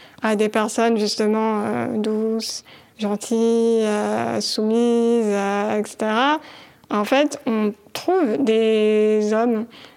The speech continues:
euh, valides qui trouvent de l'excitation chez spécifiquement des femmes handies parce qu'ils vont associer, euh, cette docilité, cette soumission de la femme au handicap, et ça va encore plus,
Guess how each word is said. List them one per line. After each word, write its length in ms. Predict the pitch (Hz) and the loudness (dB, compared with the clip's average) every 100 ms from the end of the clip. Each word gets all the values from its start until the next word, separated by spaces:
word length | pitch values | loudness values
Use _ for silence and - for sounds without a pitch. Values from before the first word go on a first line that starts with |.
| - 220 | -8 -2
euh, 140 | 208 | -2
valides 600 | 202 208 226 302 240 233 233 - - _ | 0 0 2 2 2 0 -4 -20 -20 _
qui 160 | - 233 | -10 -8
trouvent 220 | - 254 | -4 -2
de 80 | 226 | 0
l'excitation 680 | 208 - 247 220 214 285 294 - - - | -2 -2 -4 -4 -2 -2 -4 -8 -16 -6
chez 320 | - 254 262 - - - | 0 0 0 -8 -18 -14
spécifiquement 800 | - 277 277 247 247 240 262 | -2 0 0 -2 -2 0 2
des 100 | 233 214 | 2 0
femmes 200 | 220 214 | 0 0
handies 240 | 220 285 | 0 0
parce 300 | 285 220 - | 0 -2 0
qu'ils 360 | 277 285 233 220 | 0 0 0 -2
vont 160 | 240 | 0
associer, 540 | 240 240 247 - 285 294 - - - 233 | -2 -2 -4 -2 -4 -4 -12 -20 -8 -4
euh, 80 | 220 | 0
cette 200 | 220 214 | 0 2
docilité, 600 | 220 214 220 220 233 247 | 0 0 -2 -2 0 0
cette 200 | 214 214 | 0 -2
soumission 560 | 226 220 220 269 269 277 - - - | 0 0 0 0 0 -2 -16 -20 -4
de 80 | 208 | -2
la 160 | 208 202 | 0 2
femme 260 | 269 277 269 | 2 2 2
au 40 | |
handicap, 500 | 240 233 226 285 277 | 2 2 2 0 2
et 60 | 214 | 0
ça 160 | 226 | 0
va 100 | 220 | 0
encore 260 | 233 226 220 | 0 -2 -4
plus, 420 | - 277 285 | -4 -2 -2